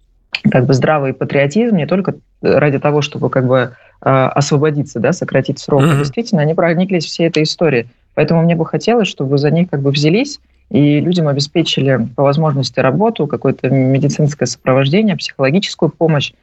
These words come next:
Speaker 1: Но это, конечно, касается не только «Штормов Z», но и вообще всех наших ребят, которые вернутся, потому что я понимаю, что у всех будет проблема с адаптацией,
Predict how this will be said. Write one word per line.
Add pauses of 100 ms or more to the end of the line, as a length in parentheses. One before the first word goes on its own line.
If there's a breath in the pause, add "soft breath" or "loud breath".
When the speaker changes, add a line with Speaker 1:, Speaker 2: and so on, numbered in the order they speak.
(320 soft breath)
Speaker 1:
Но
это,
конечно,
касается
не
только
«Штормов
Z»,
но
и
вообще
всех
наших
ребят,
которые
вернутся,
потому
что
я
понимаю,
что (920)
у
всех
будет
проблема
с
адаптацией,